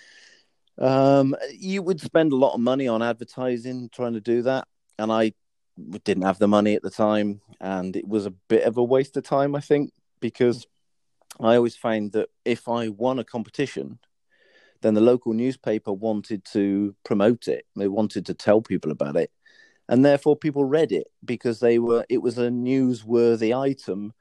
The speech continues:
of somebody in the local area. So it helped generate a profile locally for me, which helped promote my business. So essentially,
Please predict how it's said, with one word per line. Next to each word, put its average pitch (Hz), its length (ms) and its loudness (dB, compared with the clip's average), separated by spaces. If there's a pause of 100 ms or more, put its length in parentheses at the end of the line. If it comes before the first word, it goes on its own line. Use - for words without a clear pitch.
(380)
of 120 120 0
somebody 123 360 4
in 120 80 4
the 120 80 4
local 117 320 2
area. 110 440 -2 (360)
So 143 340 0
it 147 220 -12
helped 151 340 -6
generate 131 580 -2
a 101 80 -4
profile 110 840 -4
locally 110 680 0
for 98 300 -4
me, 90 280 -4
which - 280 -4
helped 120 400 -4
promote 104 340 -4
my 101 80 -6
business. 92 560 -6 (840)
So 107 280 4
essentially, 107 640 4